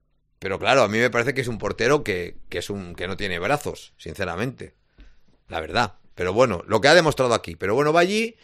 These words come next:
y ha parado ya tres penaltis. Y dos a Mbappé. Pero bueno, son cosas que pasan, que a veces vienen, vienen los jugadores aquí y dices,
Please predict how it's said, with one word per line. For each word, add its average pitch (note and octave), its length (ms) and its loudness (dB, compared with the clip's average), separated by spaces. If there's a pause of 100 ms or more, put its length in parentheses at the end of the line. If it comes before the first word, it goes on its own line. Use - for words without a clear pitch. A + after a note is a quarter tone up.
(240)
y A#2+ 80 -4
ha D#3 100 4
parado D#3 300 6
ya F3 260 4
tres E3 200 6
penaltis. F2 640 -2 (540)
Y A2+ 100 -4
dos F#3 360 4
a A2+ 100 -2
Mbappé. F#2 480 -2 (1040)
Pero A2 160 2
bueno, A2+ 320 2 (760)
son C#3 220 -2
cosas D3+ 240 0
que A#2+ 80 2
pasan, A2+ 340 0
que F#2+ 80 -4
a G#2 40 -2
veces B2 120 -2
vienen, C3 240 -4
vienen C3+ 200 -2
los C3 100 2
jugadores B2+ 340 2
aquí E3+ 460 -2 (640)
y A#2 80 -6
dices, G#2+ 640 -4